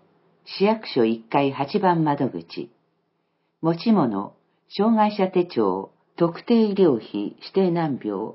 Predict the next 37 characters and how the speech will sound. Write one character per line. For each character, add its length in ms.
医 100
療 260
受 220
給 220
者 180
証。 540
未 220
使 140
用 180
の 240
令 220
和 140
六 240
年 260
度 240
福 220
祉 140
タ 140
ク 100
シ 320
ー 40
券。 280
固 160
定 280
資 60
産 260
税 380
評 260
価 160
額 280
の 220
縦 260
覧。 360
問 180
い 80
合 80
わ 120